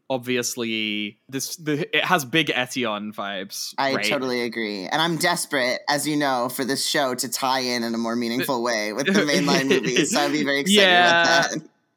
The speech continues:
Speaker 1: I personally think it's not gonna happen, but it might, right? Like, this is the closest, this is the closest we've ever come.
Speaker 2: Yeah.
Speaker 1: So then, anyway, uh, Frosty was not at the party because he had to spend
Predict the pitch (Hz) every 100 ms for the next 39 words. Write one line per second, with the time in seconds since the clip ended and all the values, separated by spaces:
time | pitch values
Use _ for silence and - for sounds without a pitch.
0 | _ 185 202 233 226 220 214 185 180 156
1 | - 147 127 131 113 123 131 214 214 208
2 | 196 - 127 120 113 - 139 117 107 82
3 | _ _ - 98 87 _ 113 104 101 160
4 | 165 147 - 170 156 170 151 - - _
5 | - _ - 139 143 139 - 135 123 143
6 | - 123 107 113 107 107 - 73 - _
7 | _ - 110 80 107 135 - 202 180 233
8 | 254 156 185 160 131 127 120 120 135 135
9 | 131 - 202 208 247 233 165 143 147 -
10 | 135 147 - 120 117 127 113 120 131 -
11 | 127 127 117 123 - 117 117